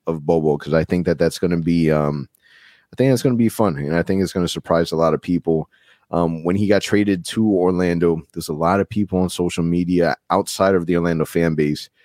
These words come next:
kind of rooting for him, saying that, you know, "I can't, I can't believe that this guy hasn't made it on the roster. This guy's gonna su-, he's gonna surprise a lot of people. Wait until he gets healthy."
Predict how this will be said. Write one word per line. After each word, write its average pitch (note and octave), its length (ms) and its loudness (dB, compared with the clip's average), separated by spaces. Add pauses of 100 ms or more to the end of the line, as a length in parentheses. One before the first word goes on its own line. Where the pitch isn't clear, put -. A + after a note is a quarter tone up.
(280)
kind G2+ 200 0
of D#2+ 180 -2
rooting E2+ 520 0
for F2 360 2
him, C2 280 -8 (340)
saying D#2+ 380 0
that, D2+ 320 0
you D#2 80 0
know, D#2+ 60 2
"I D2 80 0
can't, F#2 360 0
I - 60 -4
can't F#2+ 320 -2
believe E2 280 2
that D2+ 120 0
this D2+ 160 -6
guy D2 160 0
hasn't C#2+ 320 -2
made C#2 200 -2
it - 20 -2
on B1+ 100 -4
the A#1 80 -10
roster. C#2+ 440 0
This C#2 180 -8
guy's C2 200 -4
gonna C2 140 -12
su-, - 300 -4 (400)
he's D#2+ 160 -6
gonna C#2 100 0
surprise - 480 -4
a C2+ 60 -8
lot C#2+ 180 2
of C2+ 100 -6
people. D2 400 0
Wait D#2+ 200 2
until D2 220 -4
he C2 40 -6
gets B1+ 220 -8
healthy." D#2 500 -2